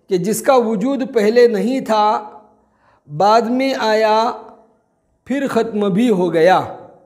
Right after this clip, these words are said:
मिसाल के तौर पर एक आदमी कोई चीज़ लिख रहा है तो उस वक्त तो उसको कातिबुन कहेंगे कि लिखने वाला। उससे पहले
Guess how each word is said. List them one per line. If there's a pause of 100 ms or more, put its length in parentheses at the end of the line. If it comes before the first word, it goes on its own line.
(880)
मिसाल
के
तौर
पर (1400)
एक
आदमी (720)
कोई
चीज़
लिख
रहा
है (1200)
तो
उस
वक्त
तो
उसको
कातिबुन
कहेंगे
कि
लिखने
वाला। (1700)
उससे
पहले